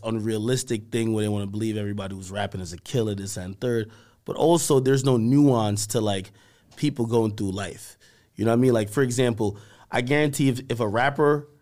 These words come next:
if a rapper did jury duty, like, literally, if a rapper did jury duty at, like, some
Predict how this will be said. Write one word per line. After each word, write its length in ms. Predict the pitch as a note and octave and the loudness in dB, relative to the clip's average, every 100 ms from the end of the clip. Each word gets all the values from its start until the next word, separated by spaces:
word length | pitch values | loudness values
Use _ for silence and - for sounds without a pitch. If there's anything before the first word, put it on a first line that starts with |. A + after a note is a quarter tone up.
| _ _ _ _ - | _ _ _ _ -4
if 140 | C3+ | 0
a 80 | C3+ | 2
rapper 380 | A#2 D3+ F3 D#3 | 4 2 2 2
did 260 | C#3+ C3+ | 2 2
jury 400 | G#2+ C3 D3 B2+ | 2 4 6 4
duty, 360 | A2 G2+ D#2+ F2+ - | 2 -2 -6 -12 -8
like, 240 | A#2+ G#2 | -6 0
literally, 380 | C#3 A3 G#2+ D2+ | 2 2 0 -6
if 100 | G#2 | -10
a 60 | A#2 | -4
rapper 260 | D3 F#3 | -2 0
did 180 | F3+ E3 | 2 2
jury 240 | B2+ D3+ E3+ | 2 2 4
duty 440 | E3 F3 F#3 - _ - | 4 4 2 -6 _ -2
at, 100 | C3+ | 2
like, 260 | B2 G#2+ | 2 0
some 440 | G#2 C#3+ C3 A#2+ | -2 0 0 -2